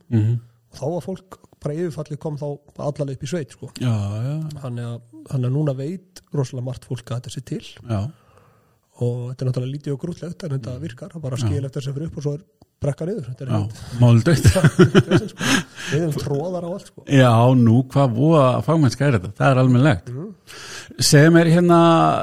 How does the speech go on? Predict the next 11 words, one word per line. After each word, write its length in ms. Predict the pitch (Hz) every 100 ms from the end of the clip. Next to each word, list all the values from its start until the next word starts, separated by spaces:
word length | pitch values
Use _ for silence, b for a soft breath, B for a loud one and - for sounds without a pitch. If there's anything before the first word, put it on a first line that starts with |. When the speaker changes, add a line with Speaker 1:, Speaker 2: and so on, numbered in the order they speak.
| -
Speaker 1:
eh, 760 | - - - - 52 - - - 156 _ -
þegar 220 | - 160 165
að 280 | 165 - -
maður 280 | 151 156
elst 200 | 160 151
upp 80 | 156
í 80 | 143
svona 200 | 147 147
samfélagi 720 | 147 139 135 123 123 127 127
og, 360 | 131 131 127 101
hérna, 380 | 123 127 123